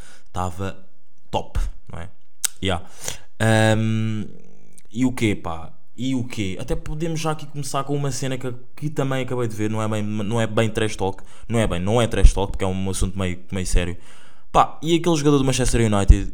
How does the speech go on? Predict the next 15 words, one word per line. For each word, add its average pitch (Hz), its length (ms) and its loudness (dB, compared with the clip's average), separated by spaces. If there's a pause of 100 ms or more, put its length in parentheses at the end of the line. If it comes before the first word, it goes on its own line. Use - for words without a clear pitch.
(140)
que - 80 -4
foi 120 160 4
acusado 98 520 2 (140)
de 101 440 -2 (840)
fucking, 98 600 0 (640)
ahm, 95 920 -2
como 117 100 -2
é - 20 0
que - 20 0
se - 20 0
chama? 120 260 -2 (960)
A 107 140 -2
violação 120 960 2 (220)
e, 120 380 2
não, 131 400 0